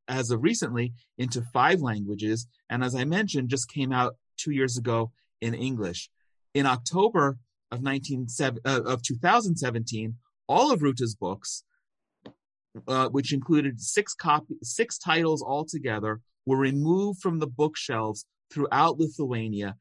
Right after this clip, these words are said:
after her critical comment about one of the national heroes relating to the Holocaust.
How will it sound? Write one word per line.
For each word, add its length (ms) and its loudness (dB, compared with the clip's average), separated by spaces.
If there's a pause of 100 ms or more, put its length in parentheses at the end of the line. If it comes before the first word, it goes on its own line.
(240)
after 400 0
her 140 -2
critical 500 -4
comment 520 -4 (300)
about 280 2
one 220 0
of 100 -2
the 80 -2
national 500 -2 (120)
heroes 460 2 (260)
relating 460 0
to 80 -8
the 100 -4
Holocaust. 800 -6